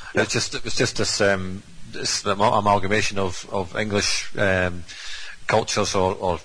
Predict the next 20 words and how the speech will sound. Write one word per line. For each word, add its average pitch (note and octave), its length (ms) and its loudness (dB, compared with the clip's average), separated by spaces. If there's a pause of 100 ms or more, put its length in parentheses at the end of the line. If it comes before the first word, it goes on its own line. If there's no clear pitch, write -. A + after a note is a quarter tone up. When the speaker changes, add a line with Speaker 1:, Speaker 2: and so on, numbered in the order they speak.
(140)
Speaker 2:
you G#2 80 -4
know, F2 160 -2 (580)
things, G#2+ 560 0 (360)
and A2+ 120 2
it A#2 60 0
was A#2 120 -2
all A#2 180 6
kinda G#2 380 2
intermingled. A2 540 0
There G#2+ 80 -2
was G#2+ 140 -2
no A#2 360 2 (760)
discerning A2 480 2
thing. B2 220 2
I A#2 100 2
mean, A#2 180 -2
you C#3 80 -4 (260)
had C3 140 2
these, G#2+ 260 0
um, F#2+ 300 2